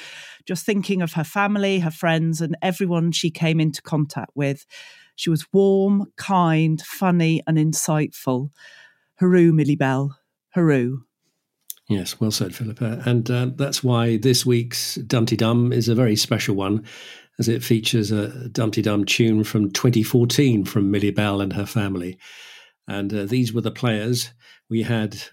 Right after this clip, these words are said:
Speaker 2: Bruce Archibald on vibes, Calypso Archibald on tenor sax, Dexy Archibald on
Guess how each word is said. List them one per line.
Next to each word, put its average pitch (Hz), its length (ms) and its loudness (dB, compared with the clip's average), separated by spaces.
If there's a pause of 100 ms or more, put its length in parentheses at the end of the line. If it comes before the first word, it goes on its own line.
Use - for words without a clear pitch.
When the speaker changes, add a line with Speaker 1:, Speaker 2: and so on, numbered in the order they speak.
(120)
Speaker 2:
Bruce 127 460 2
Archibald 117 640 0
on 101 180 0
vibes, 117 600 0 (540)
Calypso 139 460 2
Archibald 104 560 0
on 92 240 -4
tenor 101 300 -2
sax, - 560 -2 (600)
Dexy 127 400 2
Archibald 95 540 -2
on 90 240 -6